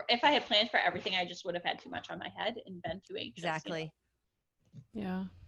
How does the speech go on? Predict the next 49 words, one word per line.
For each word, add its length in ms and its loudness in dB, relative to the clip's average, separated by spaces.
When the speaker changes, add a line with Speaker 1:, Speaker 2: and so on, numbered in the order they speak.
Speaker 2:
And 100 4
I 60 8
like 180 10
what 100 6
you 100 4
said, 240 4
Julie, 300 4
that 320 6
you, 560 2
it 120 8
wasn't 280 6
an 140 -2
option 400 4
to 140 -4
you 200 0
to 160 -2
not 260 0
pump, 300 -6
even 260 8
Speaker 1:
Yeah. 60 4
Speaker 2:
working 340 6
in 80 0
a 40 -2
busy 340 0
I 100 2
C 200 -4
U 240 0
with 140 -2
very 160 4
Speaker 1:
Right. 80 2
Speaker 2:
sick 160 -2
Speaker 1:
No, 60 -2
I 40 -6
made 140 2
it 60 2
a 20 0
Speaker 2:
patients. 180 0
Speaker 1:
priority. 420 4
It 100 -4
was 140 0
Speaker 2:
You 80 0
Speaker 1:
important. 280 2
Speaker 2:
made 160 6
it 100 4
a 20 6
Speaker 1:
And, 80 2
you 200 2
know, 80 2
Speaker 2:
priority. 280 -4